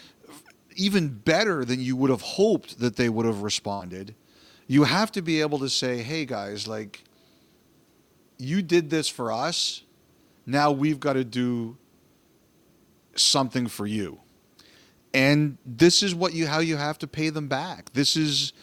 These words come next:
you have to say, "Look, guys, you've earned this, and we're gonna do this." Now, I think the one guy who's a little bit different, and I listened to some of Trott's comments,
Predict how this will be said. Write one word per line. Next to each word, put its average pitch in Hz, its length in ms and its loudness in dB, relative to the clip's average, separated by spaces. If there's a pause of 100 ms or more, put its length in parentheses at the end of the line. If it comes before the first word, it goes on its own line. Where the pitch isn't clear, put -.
(280)
you 131 140 2
have 151 140 4
to 147 80 -4
say, 151 280 4
"Look, 135 220 -2
guys, 131 300 -2
you've 165 280 -2
earned 151 300 0
this, 120 340 0
and 120 280 -2
we're 139 200 2
gonna 131 220 0
do 139 200 0
this." - 460 -6 (420)
Now, 139 200 2
I 143 100 4
think 196 300 0
the 156 80 6
one 156 480 2
guy 165 300 0
who's 143 180 0
a 135 60 4
little 143 340 4
bit 127 260 0
different, 107 480 -2
and 113 80 -8
I 110 80 -4
listened 131 440 0
to 120 260 0
some 123 240 2
of 113 100 -2
Trott's 117 340 0
comments, 110 720 -6